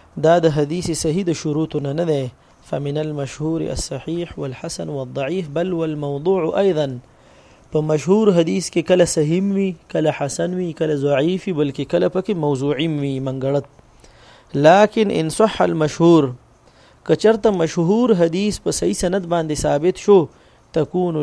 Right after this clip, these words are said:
له ميزة ترجحه على قسيميه الآخرين، الغريب والعزيز.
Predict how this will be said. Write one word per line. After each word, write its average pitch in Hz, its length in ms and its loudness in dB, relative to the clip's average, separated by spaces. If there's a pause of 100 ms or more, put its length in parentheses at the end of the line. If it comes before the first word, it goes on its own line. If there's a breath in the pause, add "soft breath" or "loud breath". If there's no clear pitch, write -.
(100)
له 135 240 -4
ميزة 170 680 -4
ترجحه 156 760 -2
على 139 260 0 (100)
قسيميه 156 640 -6
الآخرين، 143 720 -2 (320 soft breath)
الغريب 147 520 -2
والعزيز. 127 680 -4